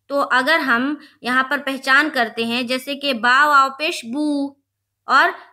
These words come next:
ता वाव पेश तू, तो उसी तरह ता उल्टा पेश तू, सेम आवाज निकल रही है।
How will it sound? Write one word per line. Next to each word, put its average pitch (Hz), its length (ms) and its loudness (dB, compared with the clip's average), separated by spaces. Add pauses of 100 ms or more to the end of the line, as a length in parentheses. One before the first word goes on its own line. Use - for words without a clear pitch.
(160)
ता 285 300 4
वाव 240 280 2
पेश 254 540 -4
तू, 311 380 -6 (280)
तो 262 80 -2
उसी 269 300 -6
तरह 311 340 0 (340)
ता 294 300 4
उल्टा 254 380 -2
पेश 247 560 -4
तू, 320 420 -8
सेम 359 320 -2
आवाज 226 320 2
निकल 208 320 -6
रही 208 160 -8
है। 214 80 -10